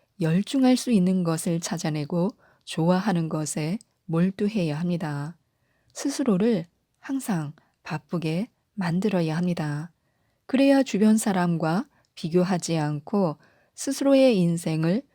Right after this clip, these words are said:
충만하게 살아갈 수 있습니다. 운을 저축합니다. 성공한 부자들처럼 운이 좀 좋아봤으면 누구나 한 번쯤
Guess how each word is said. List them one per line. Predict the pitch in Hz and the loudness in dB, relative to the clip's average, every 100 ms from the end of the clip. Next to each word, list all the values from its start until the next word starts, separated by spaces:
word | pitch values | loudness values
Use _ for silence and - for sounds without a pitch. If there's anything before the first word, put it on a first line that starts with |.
| _ | _
충만하게 | - 311 285 285 240 156 160 180 170 170 | -10 -2 2 2 2 2 0 0 0 -4
살아갈 | - 247 247 233 190 | -8 -4 0 2 0
수 | - | 0
있습니다. | 156 - 175 170 160 147 156 - _ _ _ _ _ _ _ _ _ | -4 -2 0 2 0 -2 -4 -10 _ _ _ _ _ _ _ _ _
운을 | 170 175 196 220 185 165 - | 0 4 6 4 2 -4 -8
저축합니다. | - 165 - - - 180 180 156 147 151 _ _ _ _ _ - | -6 -6 -6 -8 -4 -2 0 -2 -4 -8 _ _ _ _ _ -16
성공한 | - 285 285 277 269 | -6 0 2 4 2
부자들처럼 | 262 185 202 196 185 180 - 165 160 170 _ _ _ - | 2 0 0 2 0 -2 -4 -2 -4 -6 _ _ _ 0
운이 | 180 180 175 | 2 4 2
좀 | 180 185 | 0 0
좋아봤으면 | - 208 220 220 220 - 202 180 151 151 170 _ _ _ - | 0 2 2 2 0 0 0 0 -2 -4 -8 _ _ _ -6
누구나 | 185 180 202 | -2 0 2
한 | 226 208 | 2 2
번쯤 | 190 180 - 160 | 2 0 0 -2